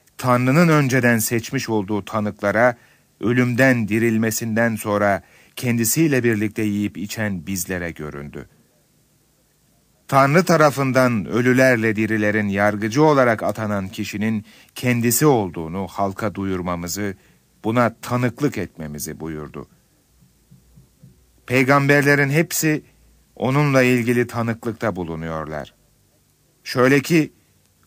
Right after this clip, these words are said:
ona inanan herkesin günahları onun adıyla bağışlanır.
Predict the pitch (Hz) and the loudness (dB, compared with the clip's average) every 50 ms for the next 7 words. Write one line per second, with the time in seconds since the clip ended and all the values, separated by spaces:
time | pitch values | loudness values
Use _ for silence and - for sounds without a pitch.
0 | _ - - 107 120 131 135 127 127 123 123 120 123 120 113 107 98 101 131 151 | _ -6 -4 0 2 2 4 4 4 2 2 2 2 2 0 -2 -2 0 0 0
1 | 147 127 - 123 113 - 120 117 107 98 98 101 104 107 104 98 107 107 104 101 | 0 -2 -6 -6 -6 -6 -6 -6 -6 -4 -4 -2 -2 -2 -2 -4 -4 -4 -4 -2
2 | 120 143 147 147 _ _ _ _ _ _ _ _ _ _ _ _ - - 98 110 | -2 -4 -4 -6 _ _ _ _ _ _ _ _ _ _ _ _ -8 -6 -4 -2
3 | 120 117 107 95 87 71 85 80 78 78 78 73 - 78 76 73 71 - - - | 0 0 0 -2 -2 -4 -6 -8 -6 -6 -6 -6 -6 -6 -6 -6 -8 -10 -14 -16
4 | 71 71 67 - - - _ | -16 -16 -16 -18 -20 -20 _